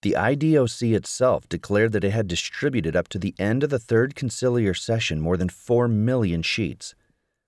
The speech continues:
The organization and the productions of I D O C went back to the Dutch Episcopal Conference. The financing was assured in part by Father Werenfried and by Cardinal Cushing,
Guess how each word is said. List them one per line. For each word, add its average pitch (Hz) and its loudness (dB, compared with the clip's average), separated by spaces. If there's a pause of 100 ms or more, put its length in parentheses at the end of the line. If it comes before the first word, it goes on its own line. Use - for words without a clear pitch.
(160)
The 110 0
organization 135 2
and 117 0
the 151 2
productions 95 -2
of 80 -4
I 98 0
D 107 0
O 107 2
C 85 -4
went 85 -4
back 98 -2
to - -10
the 95 -4
Dutch 107 0
Episcopal 117 -2
Conference. 60 -10 (500)
The 85 -2
financing 127 0
was 101 2
assured 110 0
in 82 -2
part 76 -2
by 87 0
Father 76 -2
Werenfried 73 -2 (420)
and 95 0
by 107 2
Cardinal 90 -2
Cushing, - -6